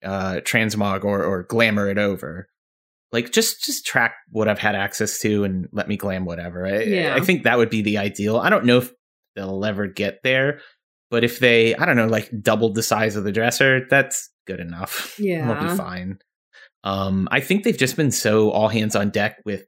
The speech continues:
Speaker 1: the server load because
Speaker 2: Right.
Speaker 1: of the increased player count. Um,
Speaker 2: Everything else kind of on the back burner.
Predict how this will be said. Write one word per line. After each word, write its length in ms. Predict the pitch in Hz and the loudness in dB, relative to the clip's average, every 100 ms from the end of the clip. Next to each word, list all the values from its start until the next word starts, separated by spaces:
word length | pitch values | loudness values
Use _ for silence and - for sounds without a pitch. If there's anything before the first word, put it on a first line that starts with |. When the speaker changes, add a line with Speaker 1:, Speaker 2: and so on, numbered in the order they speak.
| _ | _
Speaker 1:
the 440 | 104 95 90 90 - | -6 -4 -6 -8 -10
server 340 | - 104 127 | -4 -2 0
load 280 | 131 147 156 | 2 2 2
because 560 | 98 - - 190 160 98 | -6 -10 -6 0 0 0
Speaker 2:
Right. 80 | |
Speaker 1:
of 140 | 95 - - | -6 -10 -14
the 320 | 98 95 - | -8 -6 -6
increased 500 | 101 101 - 95 - | -6 -6 -6 -6 -8
player 280 | - 101 104 | -6 -4 -4
count. 440 | 101 95 92 92 - _ _ - | -4 -8 -8 -8 -12 _ _ -14
Um, 500 | 90 90 85 85 87 _ _ _ _ _ _ _ _ _ | -12 -12 -14 -16 -18 _ _ _ _ _ _ _ _ _
Speaker 2:
Everything 260 | 175 160 143 | -10 -8 -6
else 240 | 170 - | -6 -8
kind 180 | - 170 | -6 -4
of 80 | 156 | -2
on 80 | |
the 80 | 151 | -2
back 300 | 160 156 165 | 0 0 0
burner. 420 | 180 160 160 196 | -2 0 0 0